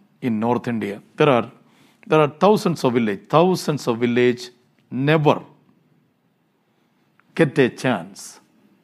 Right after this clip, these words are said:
to hear the name of Jesus first time in their life. So I have some ministry informations. Normally I put a table whenever, but I do not do that. So I have, if you want to know more about this ministry,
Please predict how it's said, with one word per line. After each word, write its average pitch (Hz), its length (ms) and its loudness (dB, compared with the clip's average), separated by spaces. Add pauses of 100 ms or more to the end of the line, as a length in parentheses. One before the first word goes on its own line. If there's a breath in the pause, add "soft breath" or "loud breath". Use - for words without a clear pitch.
(120)
to 135 100 0
hear 135 220 2
the 117 140 0
name 123 260 2
of 107 180 -2
Jesus 127 580 0 (360)
first - 300 -4
time 120 160 0
in 110 100 -4
their 104 140 -6
life. 107 420 -8 (2000 loud breath)
So - 340 0
I 175 80 4
have 208 260 6
some 196 160 2
ministry 185 320 2
informations. 160 800 0
Normally 165 420 2
I - 40 2
put 139 200 -6
a 123 60 2
table 127 460 2
whenever, 113 340 -2
but 110 240 -2
I 113 80 2
do 110 120 -2
not 110 160 -2
do 113 120 2
that. 113 220 0
So 120 280 0
I 131 220 -2
have, 123 340 2
if 135 240 0
you 151 100 -2
want 151 200 2
to 151 500 -2
know 147 280 0
more 143 300 0
about 139 260 2
this 135 180 -6
ministry, 135 600 -4